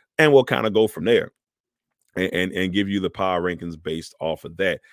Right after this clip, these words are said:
But y'all, look, man, it's, it's been a pleasure. Um,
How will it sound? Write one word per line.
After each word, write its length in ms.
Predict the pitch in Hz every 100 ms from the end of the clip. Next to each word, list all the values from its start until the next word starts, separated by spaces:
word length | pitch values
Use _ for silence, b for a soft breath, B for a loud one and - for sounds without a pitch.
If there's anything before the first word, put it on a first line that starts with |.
| b b b b b _ _ _
But 180 | 131 123
y'all, 320 | 131 131 117
look, 200 | 135 117
man, 280 | 120 120 123
it's, 180 | 123 -
it's 120 | 123
been 120 | 123 139
a 60 |
pleasure. 460 | 110 127 143 87 -
Um, 520 | 92 98 92 90 85